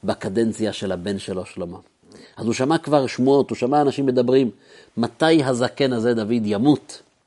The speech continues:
ונזכה כבר ששלמה בנו ימלוך, ויבנה בית המקדש?" ודוד המלך אומר,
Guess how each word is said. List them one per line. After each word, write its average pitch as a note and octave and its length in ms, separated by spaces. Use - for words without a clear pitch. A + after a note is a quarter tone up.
ונזכה G#2+ 520
כבר C3 580
ששלמה A2+ 640
בנו A#2+ 240
ימלוך, A#2 540
ויבנה G#2+ 1160
בית G2+ 240
המקדש?" F2+ 680
ודוד A2 320
המלך A2+ 300
אומר, A2 300